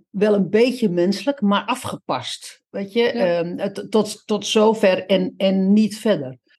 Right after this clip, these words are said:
Speaker 2: Ja.
Speaker 1: Eh,
Speaker 2: Eh,
Speaker 1: en, en
Speaker 2: en ik denk ook dat ik dat misschien wel helemaal niet wil zien. Eh, er zijn ook best wel veel cliënten die helemaal niet willen zien dat hun cliënt, dat hun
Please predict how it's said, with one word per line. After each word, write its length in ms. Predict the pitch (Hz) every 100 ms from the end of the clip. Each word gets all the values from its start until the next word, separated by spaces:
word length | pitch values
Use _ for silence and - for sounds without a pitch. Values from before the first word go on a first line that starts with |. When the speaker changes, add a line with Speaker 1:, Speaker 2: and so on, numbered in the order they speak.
| _
Speaker 2:
Ja. 280 | - 240 247 _ _ _
Speaker 1:
Eh, 120 | 233 214
Speaker 2:
Eh, 260 | 214 220 214
Speaker 1:
en, 200 | 240 - _ - 294 _ _ _ -
en 260 | - 240 208
Speaker 2:
en 140 | 262
ik 80 | 262
denk 180 | 269 269 220
ook 220 | 269 285
dat 220 | 269 269
ik 200 | - 262
dat 200 | - 262
misschien 460 | 262 240 - 262 254
wel 260 | 233 240 233
helemaal 300 | 233 233 233
niet 160 | 226
wil 200 | 208 220
zien. 520 | 190 185 226 254 269 - _ _ _ _ _
Eh, 640 | - 233 220 220 214 214 214
er 100 | 220
zijn 220 | 220 240
ook 120 | 262
best 160 | 208 202
wel 80 |
veel 140 | 180 202
cliënten 420 | 180 185 190 190
die 160 | 185 180
helemaal 300 | 180 190 185
niet 160 | 190
willen 180 | 185 180
zien 140 | 175
dat 160 | 180 185
hun 120 | 196
cliënt, 320 | 180 190 185
dat 160 | 190 185
hun 320 | 185 185 185